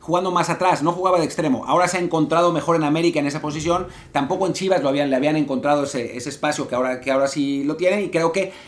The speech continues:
eso le permitirá jugar con, con México de titular en este partido.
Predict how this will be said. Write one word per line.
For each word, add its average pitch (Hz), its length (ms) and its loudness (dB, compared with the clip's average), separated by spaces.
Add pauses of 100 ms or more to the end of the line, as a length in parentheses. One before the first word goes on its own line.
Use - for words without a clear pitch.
(140)
eso 139 200 -4
le 160 120 0
permitirá 135 580 0 (220)
jugar 139 340 0
con, 151 340 0
con 147 480 0
México 147 360 -2
de 135 80 0
titular 156 320 0
en 143 80 -2
este 143 160 -4
partido. 196 480 0